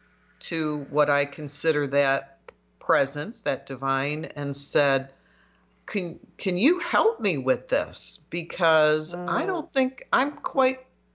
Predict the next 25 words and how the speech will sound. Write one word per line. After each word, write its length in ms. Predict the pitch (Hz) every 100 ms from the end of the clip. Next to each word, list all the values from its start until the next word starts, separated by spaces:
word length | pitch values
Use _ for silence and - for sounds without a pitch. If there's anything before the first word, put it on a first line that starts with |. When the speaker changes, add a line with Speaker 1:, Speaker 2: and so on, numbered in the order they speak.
| -
Speaker 1:
up 320 | 254 269 -
to 500 | - - 233 220 214 202 -
figuring 500 | 233 202 208 202 185
it 140 | 170
out." 480 | 165 117 - - - _ _ _ _ _ _ _ _
Speaker 2:
Beautiful. 380 | - 160 160 - 139
Speaker 1:
And 80 | 180
I, 160 | 202 208 _ _ -
and 100 | 202
I 80 | 208
need 180 | 220 226
help 360 | 214 214 214
with 180 | 165 160
this 160 | 170 -
problem. 520 | - 185 180 135 - - - - -
Now, 500 | 185 196 190 185 - - -
I 200 | 202 302
don't 360 | 294 294 262
do 180 | - 254
that 220 | 233 220 -
on 200 | 196 196
a 80 | 165
regular 1040 | 131 160 196 196 196 185 180 175 175 165 143
daily 400 | 175 180 170 160
basis, 800 | 160 156 151 135 113 - -